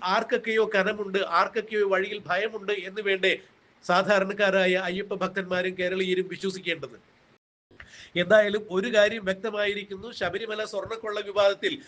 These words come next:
ബഹുമാനപ്പെട്ട ഹൈക്കോടതിയുടെ മേൽനോട്ടത്തിൽ അന്വേഷണം നടക്കുമ്പോൾ അതൊരിക്കലും അട്ടിമറിക്കപ്പെടില്ല എന്നുള്ള വിശ്വാസം ജനങ്ങൾക്ക്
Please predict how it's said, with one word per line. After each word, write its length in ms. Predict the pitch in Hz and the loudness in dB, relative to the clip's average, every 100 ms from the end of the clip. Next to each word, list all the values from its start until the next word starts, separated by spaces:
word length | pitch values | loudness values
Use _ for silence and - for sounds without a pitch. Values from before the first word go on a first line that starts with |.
| - - | -12 -4
ബഹുമാനപ്പെട്ട 480 | 180 214 220 220 208 196 | -2 0 0 0 0 2
ഹൈക്കോടതിയുടെ 560 | 196 196 220 208 214 202 | 2 2 0 -2 -4 -2
മേൽനോട്ടത്തിൽ 500 | 202 214 214 208 202 | -2 -4 -6 -6 -4
അന്വേഷണം 380 | 185 202 - 208 202 | -2 -4 -6 -6 -4
നടക്കുമ്പോൾ 440 | 190 190 196 220 220 | -4 -4 -2 -2 -2
അതൊരിക്കലും 480 | 185 190 190 202 208 170 | 0 2 2 -4 -6 -6
അട്ടിമറിക്കപ്പെടില്ല 800 | - 220 208 196 208 208 196 202 175 - - - | -6 -4 -4 -4 -4 -2 0 4 2 2 -10 -8
എന്നുള്ള 220 | 190 208 202 | -6 -4 -4
വിശ്വാസം 420 | 185 220 208 214 214 185 | -4 0 0 0 -4 -2
ജനങ്ങൾക്ക് 480 | 190 202 214 214 | -2 -2 -2 0